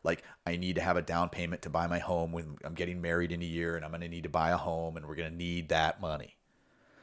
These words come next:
Well, if you need that money, you need to err towards stability <laughs> and predictability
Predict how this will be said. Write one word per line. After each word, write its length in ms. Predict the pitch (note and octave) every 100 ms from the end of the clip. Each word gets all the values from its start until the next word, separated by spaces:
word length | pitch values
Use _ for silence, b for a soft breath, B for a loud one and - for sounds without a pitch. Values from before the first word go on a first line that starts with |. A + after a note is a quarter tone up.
| b b _
Well, 360 | D2 C#2+ A2 -
if 160 | - -
you 140 | F#2+ - -
need 320 | F2 A2 B2
that 200 | G#2+ F2
money, 320 | A#2 G2 F2+ -
you 120 | F2
need 180 | F2+ F#2
to 260 | D#2+ - G#2
err 240 | F#2+ F#2
towards 400 | - G2+ F2+ D#2+
stability 840 | - - D#2 - A#2+ A2+ D#2 D2+ D#2 B B
<laughs> 240 | B B F#2
and 140 | F2
predictability 960 | - E2+ F2+ - C#2+ G#2+ A2+ E2 D#2+